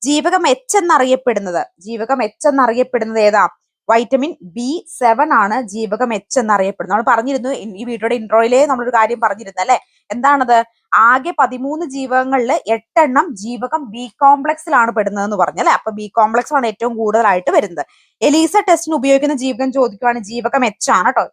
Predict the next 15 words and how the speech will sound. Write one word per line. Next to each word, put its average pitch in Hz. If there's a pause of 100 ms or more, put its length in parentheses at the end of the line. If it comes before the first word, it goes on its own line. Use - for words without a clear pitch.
എലീസ 208
ടെസ്റ്റിന് 233
ഉപയോഗിക്കുന്ന 226
ജീവകം 220
ഏതാണ്? 233 (380)
ജീവകം 247
എച്ച് -
ആണ് 240
എലീസ 226
ടെസ്റ്റിന് 220
ഉപയോഗിക്കുന്നത്. 202 (380)
അതുപോലെ 247
തന്നെ 226 (440)
രക്തകോശങ്ങളുടെ 277 (280)
രൂപീകരണത്തിന് 320